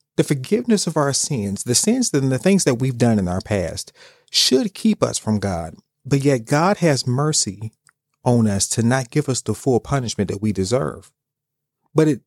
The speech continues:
it brings us into an inheritance that can never perish, spoil, or fade. And it's something that is kept in heaven for us. Now, I have a story that talks a little bit more about mercy here and the extent of God's mercy. And this comes from Nehemiah.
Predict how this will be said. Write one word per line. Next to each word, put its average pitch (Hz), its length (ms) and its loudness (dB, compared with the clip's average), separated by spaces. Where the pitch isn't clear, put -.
it 143 240 -4
brings 190 320 2
us 185 160 0
into 147 360 0
an 123 60 2
inheritance 110 720 0
that 113 140 -4
can 107 120 -2
never 101 200 0
perish, 135 400 0
spoil, 107 400 4
or 110 160 0
fade. - 440 -6
And 131 120 2
it's 131 80 0
something 156 280 -2
that 123 140 0
is 107 80 -4
kept - 280 -4
in 104 80 -6
heaven 98 400 -4
for 101 260 -2
us. - 300 -6
Now, 208 180 2
I - 20 0
have 233 160 2
a 135 60 2
story 120 420 2
that 101 180 0
talks - 300 0
a - 20 -4
little 117 160 2
bit 104 160 2
more 107 220 4
about 92 240 -2
mercy 90 380 0
here 90 300 -2
and 98 280 -2
the 95 180 -4
extent - 680 0
of 104 100 -2
God's 95 340 0
mercy. 98 360 0
And 104 80 2
this - 80 -4
comes 180 200 -2
from 113 140 0
Nehemiah. 95 680 0